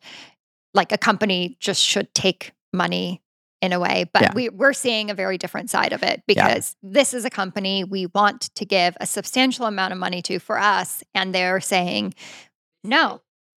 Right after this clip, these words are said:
Speaker 2: Obviously, not every deal is like this, but the thing that anyone says, especially someone, like, raising a fund, they're like, "Yeah, everyone says that there's no room, like, you, you know."
Speaker 1: Yeah, like, y-, you know,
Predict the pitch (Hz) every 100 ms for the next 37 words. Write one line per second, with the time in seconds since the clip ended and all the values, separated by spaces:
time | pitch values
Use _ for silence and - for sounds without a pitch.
0 | - - 143 156 139 117 110 107 101 95
1 | 92 95 98 98 - 98 - - - _
2 | _ 143 135 143 127 113 120 113 107 -
3 | 104 95 - 110 104 113 107 104 104 104
4 | 104 95 95 95 98 50 50 50 - -
5 | - - 104 98 107 98 95 - 95 95
6 | 90 - _ _ 104 92 - - 120 107
7 | 104 101 98 98 98 - 110 101 101 -
8 | - - 104 87 92 - - - - 320
9 | 240 208 226 - 208 269 254 254 233